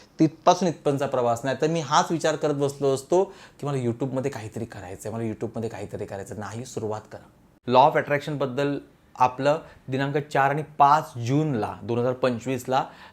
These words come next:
एक लाईव्ह सेशन आहे, Zoom लाईव्ह आहे. जर तुम्ही इंटरेस्टेड असाल आणि तुम्हाला Law of Attraction समजून घ्यायचं असेल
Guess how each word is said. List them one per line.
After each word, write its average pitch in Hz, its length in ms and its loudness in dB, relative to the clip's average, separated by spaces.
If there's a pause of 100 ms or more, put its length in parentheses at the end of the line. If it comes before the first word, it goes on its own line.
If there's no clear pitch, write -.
एक 143 280 -2
लाईव्ह 127 360 4
सेशन 127 340 0
आहे, 131 140 0
Zoom 127 280 -2
लाईव्ह 110 300 2
आहे. 104 180 -2 (800)
जर 143 180 0
तुम्ही 147 240 -4
इंटरेस्टेड 143 500 0
असाल 123 380 0
आणि 127 240 0
तुम्हाला 147 260 0 (160)
Law 135 160 4
of 151 120 2
Attraction 143 420 0
समजून 143 460 2
घ्यायचं 123 380 0
असेल 110 280 -6